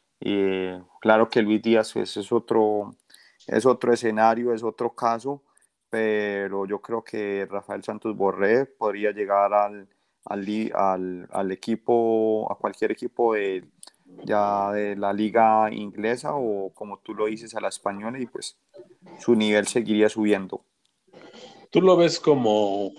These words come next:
Speaker 2: uno de los estandartes o uno de la,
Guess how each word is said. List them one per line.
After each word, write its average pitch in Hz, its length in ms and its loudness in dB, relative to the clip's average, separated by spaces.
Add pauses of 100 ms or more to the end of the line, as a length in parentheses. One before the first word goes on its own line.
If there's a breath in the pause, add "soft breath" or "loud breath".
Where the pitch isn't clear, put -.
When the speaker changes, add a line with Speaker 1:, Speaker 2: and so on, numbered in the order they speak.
Speaker 2:
uno 139 260 4
de 117 100 6
los 107 200 -2
estandartes 107 1200 0 (480 soft breath)
o 107 200 4
uno 123 680 4
de 104 80 -2
la, 90 400 -4